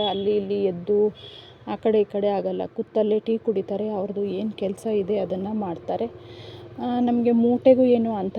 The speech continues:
ರೇಟ್ ಏನು ತೊಗೊಳ್ಳಿಲ್ಲ ಅವರು. ಪರವಾಗಿಲ್ಲ, ನಮಗೆ ಚೆನ್ನಾಗಿ ಮಾಡಿಕೊಟ್ರು, ಅಷ್ಟೇನು ಕಷ್ಟ ಅನಿಸ್ಲಿಲ್ಲ. ನೀವು ಬೇಕಾದರೆ ಕಾಂಟ್ಯಾಕ್ಟ್ ಮಾಡ್ಕೊಳ್ಳಿ.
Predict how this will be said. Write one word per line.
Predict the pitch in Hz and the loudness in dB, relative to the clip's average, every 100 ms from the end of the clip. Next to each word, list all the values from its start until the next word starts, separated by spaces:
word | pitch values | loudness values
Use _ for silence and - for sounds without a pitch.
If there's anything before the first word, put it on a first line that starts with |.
| 208 | 0
ರೇಟ್ | 208 202 208 | 4 4 4
ಏನು | 214 208 202 | 2 2 -2
ತೊಗೊಳ್ಳಿಲ್ಲ | 208 190 196 196 196 190 | -2 2 2 0 -2 -2
ಅವರು. | 190 262 | -2 -4
ಪರವಾಗಿಲ್ಲ, | - 233 233 226 202 202 196 - - - - - | -6 -6 -4 -2 -2 -2 -4 -8 -20 -20 -18 -8
ನಮಗೆ | 226 240 | -4 -4
ಚೆನ್ನಾಗಿ | 240 214 214 226 | -4 -6 -6 -4
ಮಾಡಿಕೊಟ್ರು, | 220 190 - 190 208 196 | -6 -4 -2 0 2 2
ಅಷ್ಟೇನು | - - 202 202 | 0 -4 -4 -4
ಕಷ್ಟ | 190 190 - 220 185 | -8 -8 -8 -8 -6
ಅನಿಸ್ಲಿಲ್ಲ. | 175 - - 185 277 - - - - - - | -8 -8 -8 -6 -6 -10 -20 -20 -20 -20 -6
ನೀವು | 240 247 262 | 0 4 4
ಬೇಕಾದರೆ | 220 202 196 190 220 | 4 2 2 0 0
ಕಾಂಟ್ಯಾಕ್ಟ್ | - 185 185 214 - | -2 -2 -2 -8 -6
ಮಾಡ್ಕೊಳ್ಳಿ. | 180 - 196 185 | -8 -8 -6 -4